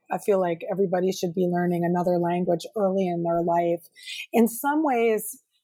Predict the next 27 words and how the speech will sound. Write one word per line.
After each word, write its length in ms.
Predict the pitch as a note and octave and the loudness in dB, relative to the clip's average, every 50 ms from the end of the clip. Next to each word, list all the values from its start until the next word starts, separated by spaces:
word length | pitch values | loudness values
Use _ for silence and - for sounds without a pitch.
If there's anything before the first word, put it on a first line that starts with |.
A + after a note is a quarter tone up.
| _ _ - | _ _ -2
when 360 | A3 G#3 G#3 G#3 G#3 A3 A#3+ B3+ | 0 0 0 0 -2 -4 -4 -4
you're 200 | A3+ A3+ A3 G#3+ | -2 0 0 0
a 40 | G#3 | 0
scientist 880 | G3 - - G#3 G#3 A#3 A#3 G#3+ - - F3+ E3+ E3+ F3 E3+ - - - - | -2 -4 -4 -2 0 0 0 0 -2 -2 -2 0 0 -2 -2 -4 -8 -6 -4
and 160 | F#3+ F3+ F3+ | -2 0 0
you're 100 | F3+ F3 | 0 0
talking 420 | - - G#3 G3 F#3 - F#3 E3+ | -2 0 0 0 0 0 -4 -8
science 640 | F3+ - - G3 G#3+ G#3+ G3 F3 F3+ F3+ - - - | -6 -4 -2 -2 0 0 0 0 0 -2 -4 -6 -6
with 140 | F3+ - F#3+ | -2 2 2
other 180 | G3 G#3 G3 | 2 2 2
scientists 560 | F3+ - G3 F#3 F#3+ G#3 F#3+ F#3+ F#3+ F#3 - - | 0 0 -2 -2 0 -2 -2 -2 -4 -4 -4 -2
who 140 | F#3 F3+ | -2 0
understand 540 | F3 E3+ F3 E3 - - F#3+ F#3 G3 G3+ F#3+ | 0 0 -2 -4 -2 -2 -2 0 0 0 0
you, 180 | F3+ E3+ E3+ E3+ | 0 0 0 0
you're 200 | F3+ G3 G3 - - | 0 0 0 0 -2
in 160 | G#3 G3+ G#3 | -4 -2 0
that 220 | G3+ F#3 F#3 - | 0 -2 -2 -2
language 440 | F3+ E3+ F3+ F#3+ G3+ G3 F#3 E3+ - | -2 -2 -2 -2 0 0 -2 -2 -2
and 140 | G#3 E3 E3 | -2 -2 -2
that 140 | E3 F3+ - - - | -2 -2 -4 -6 -2
culture. 640 | - A3 A#3+ A#3+ - - F3 E3+ E3 E3 E3+ E3 _ _ _ - - - - - - | 0 0 0 0 -2 -4 -2 -2 0 0 -2 -4 _ _ _ -20 -20 -20 -12 -6 -4
And, 300 | G#3+ G#3 A#3 A#3 A#3 - _ - - | 0 0 0 -2 -4 -10 _ -4 -2
and 160 | G3+ G#3+ G#3+ | 0 2 0
you 100 | A3+ A3 | 0 -2
have 200 | A3 G#3+ G#3+ - - | -4 -8 -6 -2 0
to, 160 | A#3+ G#3+ - - _ - | 0 0 0 -4 _ -4
you 200 | E4+ B3+ G#3 | -2 -2 0